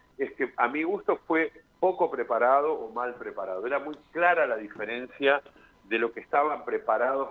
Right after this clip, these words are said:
para el debate. Yo creo que Massa sabía en cada uno de los seis bloques y en el, su discurso final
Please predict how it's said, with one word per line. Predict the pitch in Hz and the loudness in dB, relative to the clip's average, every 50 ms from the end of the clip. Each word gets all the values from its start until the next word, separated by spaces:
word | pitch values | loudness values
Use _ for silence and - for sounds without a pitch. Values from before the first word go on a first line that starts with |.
| - - | -6 -4
para | - 110 98 101 | -2 -2 -2 -2
el | 98 95 | -4 -6
debate. | 98 92 92 87 85 - - 95 107 - - | -6 -4 -4 -4 -4 -4 -8 -10 -10 -10 -10
Yo | - 151 143 | -10 -8 -6
creo | - - 165 - | -4 -4 -4 -4
que | 151 131 | -4 -4
Massa | 139 160 165 160 - 165 - - | -4 -4 -4 -2 -4 -6 -4 -2
sabía | 143 120 120 131 127 117 101 92 85 - _ _ _ _ _ _ _ _ - | -2 0 0 0 0 0 2 2 0 -2 _ _ _ _ _ _ _ _ -4
en | 139 139 139 135 | -4 -2 -2 0
cada | - 208 220 220 208 190 | 2 4 4 6 4 4
uno | 190 185 180 175 | 2 0 -4 -2
de | 156 135 | -4 -2
los | 127 120 - | -4 -6 -6
seis | 151 135 127 123 | -8 -8 -8 -8
bloques | 123 120 110 98 - - 95 87 - - - | -6 -6 -6 -4 -6 -8 -12 -12 -12 -12 -10
y | 110 117 | -8 -8
en | 113 117 | -6 -6
el, | 110 110 110 104 104 104 104 101 98 _ _ _ _ _ _ _ _ _ - | -6 -8 -8 -10 -12 -14 -14 -16 -18 _ _ _ _ _ _ _ _ _ -14
su | 127 113 | -12 -10
discurso | 110 - - - 170 175 175 180 165 - | -10 -10 -8 -4 -4 -2 -2 -2 -6 -6
final | - 127 117 135 143 160 185 185 | -4 -4 0 2 4 4 2 2